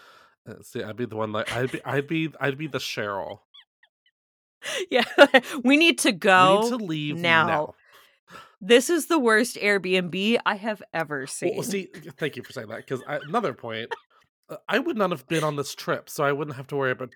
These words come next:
Speaker 1: dying,
Speaker 2: <laughs>
Speaker 1: because if I, especially in eight, like, eighty-one,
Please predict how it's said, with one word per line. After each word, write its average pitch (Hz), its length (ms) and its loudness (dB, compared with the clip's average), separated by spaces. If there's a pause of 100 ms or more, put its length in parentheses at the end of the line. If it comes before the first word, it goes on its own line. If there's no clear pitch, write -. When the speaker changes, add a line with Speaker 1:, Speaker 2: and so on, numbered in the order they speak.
(120)
Speaker 1:
dying, 120 480 -2
Speaker 2:
<laughs> - 0 -
Speaker 1:
because 143 300 -4
if 151 140 -4
I, 214 340 0 (180)
especially 269 600 -4
in 165 300 -2 (220)
eight, 165 340 -6
like, 143 200 -8
eighty-one, 156 720 -2